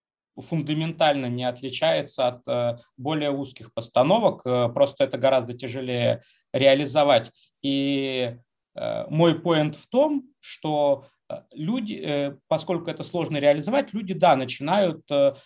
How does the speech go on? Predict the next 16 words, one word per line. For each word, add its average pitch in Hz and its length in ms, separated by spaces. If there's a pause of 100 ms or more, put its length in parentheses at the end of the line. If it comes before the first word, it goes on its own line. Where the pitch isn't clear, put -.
(200)
думать, 147 420
а 143 100
вот 147 200
как, 190 340
э, 151 200
мы 175 180
об 143 180
этом 123 340
думаем. 113 400 (220)
Но 151 260
если 165 380
мы 156 140
будем 156 320
отталкиваться 143 800
от, 127 360
э, 127 380